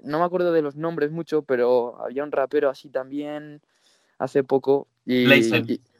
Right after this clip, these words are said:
Speaker 1: ese, ese, justo ese. Y me moló más un, un temita que tenía, así que sí, sí, seguiré investigando por, por vuestra página y tal.
Speaker 2: Sigue investigando, sigue investigando. Pues me alegro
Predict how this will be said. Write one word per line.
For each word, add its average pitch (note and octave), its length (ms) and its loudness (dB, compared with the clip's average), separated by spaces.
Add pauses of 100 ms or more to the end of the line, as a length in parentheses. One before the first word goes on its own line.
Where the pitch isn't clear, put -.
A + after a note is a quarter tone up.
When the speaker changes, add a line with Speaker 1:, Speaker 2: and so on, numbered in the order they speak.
(360)
Speaker 1:
ese, C#3 380 4
ese, B2+ 200 -4
justo C3+ 340 -4
ese. A2+ 260 -4 (520)
Y B2+ 800 0 (260)
me C3 120 -4
moló C3 220 2
más F3 180 -4
un, F3+ 80 -4 (420)
un C#3+ 100 -8
temita C3+ 340 4
que A#2 100 0
tenía, B2 280 -2
así A2+ 200 -6
que G#2+ 380 2 (180)
sí, C3 160 -2
sí, B2+ 220 -2
seguiré C#3 260 6
investigando D3+ 560 4
por, A2 300 -4
por A#2 180 -8
vuestra A2+ 300 -6
página A2+ 420 -6
y - 20 -12
tal. G#2+ 220 -6 (260)
Speaker 2:
Sigue B2+ 360 -4
investigando, A#2 520 -6
sigue A#2 180 -6
investigando. A#2+ 460 -2
Pues A#2 120 -8
me A2 60 0
alegro G#2+ 200 0